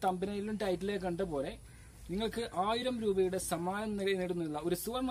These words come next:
അവസരം കൂടി നൽകുകയാണ്. അപ്പോൾ ഈ ആയിരം രൂപ സമ്മാനമായിട്ട് നേടാൻ നിങ്ങൾ ചെയ്യേണ്ടത് ഇത്ര മാത്രമാണ്. നിങ്ങളുടെ ജീവിതവുമായി ബന്ധപ്പെട്ട്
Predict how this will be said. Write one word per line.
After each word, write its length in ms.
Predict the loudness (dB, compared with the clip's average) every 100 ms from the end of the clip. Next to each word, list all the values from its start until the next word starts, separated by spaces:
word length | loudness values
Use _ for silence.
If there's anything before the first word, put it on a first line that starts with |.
| 0
അവസരം 260 | 2 0 2
കൂടി 120 | 0
നൽകുകയാണ്. 420 | -2 -2 -2 -2 -6 -10 -18 -18 -18 -4 -2
അപ്പോൾ 160 | 2 2
ഈ 40 | 4
ആയിരം 240 | 4 4 2
രൂപ 160 | 0 0
സമ്മാനമായിട്ട് 560 | 0 0 -2 -2 -2 0
നേടാൻ 200 | 0 0 0
നിങ്ങൾ 140 | -2 -2
ചെയ്യേണ്ടത് 280 | -2 0 -2 -2
ഇത്ര 160 | -2 0
മാത്രമാണ്. 380 | 0 0 -2 0 0
നിങ്ങളുടെ 240 | 0 0 -2
ജീവിതവുമായി 400 | -2 0 0 0 -2
ബന്ധപ്പെട്ട് 340 | -2 0 0